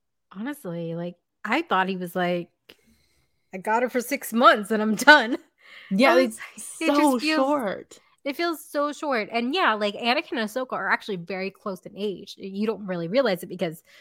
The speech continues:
Speaker 1: she's still a kid and he's an into, he's an
Speaker 2: There's
Speaker 1: adult. He's an adult at this point.
Speaker 2: There's less than ten years between them.
Speaker 1: Isn't it just five?
Speaker 2: She's, like, fourteen and he's
Speaker 1: He's twenty, nineteen.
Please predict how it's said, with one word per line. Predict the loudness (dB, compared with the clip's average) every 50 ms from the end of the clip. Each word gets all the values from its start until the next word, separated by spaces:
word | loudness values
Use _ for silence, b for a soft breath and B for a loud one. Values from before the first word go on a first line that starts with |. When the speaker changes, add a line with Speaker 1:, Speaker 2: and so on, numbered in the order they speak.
| b b -16
Speaker 1:
she's | -8 -4 -4 -4 -4
still | -2 -2 -2
a | -2 -2
kid | 0 0 0 2 0
and | -2 -2
he's | -4 -2 -2
an | -2 -2
into, | 0 -2 -2 -2 -2 -2 -4 -6 _ _ _
he's | 2 2 2 4
an | 2 2 0 0 -2 -2
Speaker 2:
There's | 0 0 0 -2 -4 -10 -18 -20 -20 _ _ _ _
Speaker 1:
adult. | 0 2 6 8 8 8 8 6 2 -4 -2
He's | 0 2 2
an | 2 4
adult | 4 6 4 4 4
at | 0 -6
this | -8 -10 -10
point. | -10 -10 -10 -10 -10 -12 -14 -18 _ -20 -20 -20 _ _ -2
Speaker 2:
There's | 0 2 4 4
less | 4 4 4
than | 2 0 0
ten | 2 0 0 2 0
years | 0 -2 -2
between | -6 -8 -8 -6 -6 -6 -6
them. | -6 -8 -10 -14 -18 _ _ _ _ _ _ _ _ _ _ _ _ _ _ _ _ -10
Speaker 1:
Isn't | -4 -2 0 0
it | 0 0
just | -2 -4 -6 -2 0
five? | 2 2 2 2 0 -2 -4 -6 _ _ _ _ _ _ _ _ _ _ _ _ _ _ _
Speaker 2:
She's, | -8 -6 -4 -2 0
like, | 2 2 2 0 -4 _ -2
fourteen | 0 2 2 0 -2 -4 -4 -2 -2 -2 -2 -2
and | -4 -4 -4
he's | -2 -2 -2 -2 -2 -4 -10 -16 -20 -20 -20 -20 -20 -20 -20 _ _ _ _ _ _ _ _ _ _ _ _ _ _ _ _ _ _ _ _ _ _ _ _ _ _ _
Speaker 1:
He's | _ -10 -10 -8
twenty, | -4 -4 -2 -2 -2 -4 -4 -6 -10 -14 -16 -20 _ _ _ _ _
nineteen. | -2 -2 -2 -2 -4 -6 -8 -10 -12